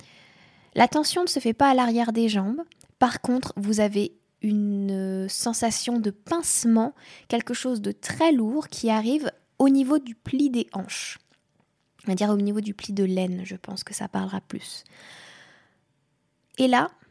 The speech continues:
c'est plus possible. En fait, ce qu'il se passe à ce moment-là, c'est que dans votre corps, pour votre corps spécifiquement, il y a une butée osseuse.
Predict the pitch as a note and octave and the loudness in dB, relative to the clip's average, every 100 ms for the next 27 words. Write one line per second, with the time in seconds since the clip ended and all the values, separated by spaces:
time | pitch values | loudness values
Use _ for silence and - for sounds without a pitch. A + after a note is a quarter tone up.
0 | _ _ - A#3+ - C4+ A3 - F#3+ F3+ | _ _ -4 -2 -2 -2 -2 -2 -4 -6
1 | G3 - _ _ _ _ - - - A#3+ | -8 -14 _ _ _ _ -20 -20 0 0
2 | B3 E4+ - C4+ - - - B3 G#3 A3+ | 4 2 2 -2 -4 -2 -2 2 2 2
3 | - G#3+ - A3+ A#3+ C#4 C4 G#3 G3 - | 2 0 2 4 6 6 6 4 2 -2
4 | G3+ - G#3 G3+ - - F#3+ C4 E4+ D#4+ | -6 -4 -2 -2 -4 -6 2 2 4 2
5 | - A#3 - F#3+ - - G3 F#3+ B3 F4+ | 2 -4 -4 -4 -4 -6 -6 -2 2 2
6 | - B3 - G#3 - - B3+ - A3+ - | 2 -2 0 -4 -4 -6 -6 -6 -8 -10
7 | - G3 G3+ D4+ - - - _ A3+ G#3+ | -8 -2 -2 -2 -10 -20 -20 _ -2 0
8 | B3+ D4 G#3+ F#3+ E3+ G#3+ D4 - C#4 - | 2 0 0 -2 -2 -6 -6 -4 -4 -2
9 | - A#3+ - - E3+ F3 | -2 0 0 -2 -4 -6